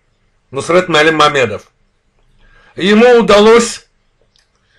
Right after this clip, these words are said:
сделать достаточно серьезный шаг,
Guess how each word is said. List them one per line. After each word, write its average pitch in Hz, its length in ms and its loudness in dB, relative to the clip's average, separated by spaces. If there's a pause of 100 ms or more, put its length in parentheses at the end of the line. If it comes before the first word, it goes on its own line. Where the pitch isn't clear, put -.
(1200)
сделать 208 880 -2 (260)
достаточно 214 760 0
серьезный 185 600 0
шаг, - 480 -2